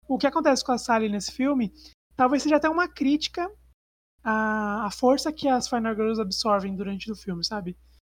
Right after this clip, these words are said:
Porque, por exemplo, a Prescott, a, a Strode,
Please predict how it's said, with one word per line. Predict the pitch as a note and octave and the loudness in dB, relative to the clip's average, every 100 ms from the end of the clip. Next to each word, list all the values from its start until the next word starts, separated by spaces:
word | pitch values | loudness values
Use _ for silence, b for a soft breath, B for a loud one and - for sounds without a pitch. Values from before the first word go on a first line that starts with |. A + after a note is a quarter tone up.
| _ _ _ | _ _ _
Porque, | - A#3+ B3+ | -4 -2 0
por | B3+ | 0
exemplo, | A3+ A3+ A#3 | 0 0 -2
a | |
Prescott, | - - A#3 B3 - C4+ C4 - | -6 -2 2 2 0 -4 -4 -6
a, | C#4+ G#3 G3 G3 F#3+ F#3 F3+ E3+ _ _ _ _ _ _ _ _ _ | -4 -2 0 0 0 -2 -4 -8 _ _ _ _ _ _ _ _ _
a | G3+ | -6
Strode, | G3 - C4 A#3+ A#3 A3+ | -6 0 4 6 4 0